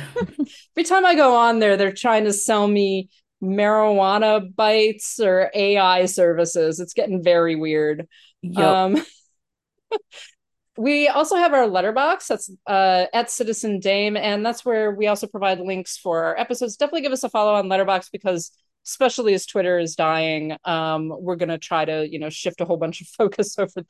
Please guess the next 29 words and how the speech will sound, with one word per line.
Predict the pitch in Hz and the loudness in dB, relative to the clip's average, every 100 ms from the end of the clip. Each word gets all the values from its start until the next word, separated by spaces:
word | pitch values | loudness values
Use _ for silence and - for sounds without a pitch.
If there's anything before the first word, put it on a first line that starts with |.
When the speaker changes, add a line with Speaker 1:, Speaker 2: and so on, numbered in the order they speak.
| - | -4
Speaker 1:
there. | 156 - _ _ _ - - _ 214 | -4 -4 _ _ _ -20 -20 _ -4
Speaker 2:
Mm-hmm. | 185 170 160 190 | -2 -4 -4 -2
Speaker 1:
Um, | 208 202 202 202 196 - | 0 0 -2 -4 -8 -4
and | 302 330 285 | 2 2 2
you | 277 330 | -2 -2
can | 330 | -2
get | 277 269 285 | 0 2 2
in | 269 | -4
touch | 269 254 262 | -2 -2 -2
with | 277 | 0
us | 277 285 294 | 2 2 0
and | - 240 240 | -4 -4 -2
follow | 247 254 | 0 2
us | 254 | 0
individually. | - 240 269 208 220 277 339 214 170 170 214 | -4 -4 -4 -2 -2 0 -2 0 0 -2 -2
I | 262 - 220 247 | -2 0 2 2
am | 247 226 | 2 0
on, | 214 208 202 190 | -2 0 -2 -2
uh, | 185 175 175 | -2 -4 -4
Twitter, | 208 190 | -4 -2
Instagram, | 208 190 196 190 185 | -4 -6 -6 -4 -4
Blue | 175 175 | -4 -6
Sky, | 180 160 | -2 -2
and | 165 196 | -2 -2
Letterboxd | 208 151 151 180 - - | -2 -2 -2 -4 -6 -2
at | 170 - | -2 -2
L | 160 | -4
H | 151 147 | -4 -6
Business. | - 143 196 240 - - | -8 -8 -8 -8 -10 -16